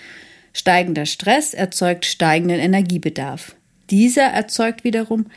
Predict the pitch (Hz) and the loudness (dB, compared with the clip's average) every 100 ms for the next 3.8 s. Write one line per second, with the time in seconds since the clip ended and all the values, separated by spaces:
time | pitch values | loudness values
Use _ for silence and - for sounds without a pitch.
0 | _ - 175 185 202 226 - - 156 165 | _ 0 2 4 2 0 -6 0 2 2
1 | 170 156 165 165 - 139 139 143 170 _ | 2 -2 -2 -8 -4 -4 -2 -6 -10 _
2 | _ _ _ - 190 208 262 240 202 220 | _ _ _ 0 2 4 0 2 2 2
3 | 247 240 202 196 185 165 170 - | 0 -2 0 2 2 2 0 -6